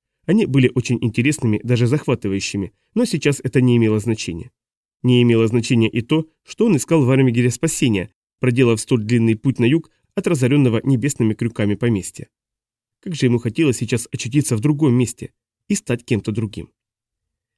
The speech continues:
Джордан злился на Брэндона Шею, злился так сильно, что даже перестал его бояться. Он злился и на себя тоже, а сейчас это было ни к чему. В конце концов, в его жизни был момент, когда он думал, что прекратит бунтовать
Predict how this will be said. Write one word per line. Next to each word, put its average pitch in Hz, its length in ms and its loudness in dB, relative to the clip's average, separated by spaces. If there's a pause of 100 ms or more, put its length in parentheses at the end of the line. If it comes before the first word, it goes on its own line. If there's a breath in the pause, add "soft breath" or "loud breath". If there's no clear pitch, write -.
Джордан 117 340 2
злился 127 420 0
на 127 140 2
Брэндона 117 380 0
Шею, 92 380 -6 (360)
злился 123 360 0
так 110 140 -4
сильно, 123 300 0
что 131 140 -4
даже 127 240 0
перестал 113 420 -2
его 107 120 -2
бояться. 104 480 -6 (560)
Он 127 120 2
злился 120 360 0
и 131 120 0
на 120 80 2
себя 139 280 -2
тоже, 98 360 -8 (320)
а 117 60 -4
сейчас 123 360 -4
это 160 180 -4
было 135 160 2
ни 104 120 0
к - 80 -12
чему. - 320 -8 (760)
В - 40 -20
конце 131 280 2
концов, 147 400 0
в - 40 -4
его 127 200 4
жизни 139 360 2
был 151 220 2
момент, 127 360 0 (160)
когда 120 260 2
он 120 100 2
думал, 135 240 4
что 117 160 -2
прекратит 127 460 -2
бунтовать 120 500 0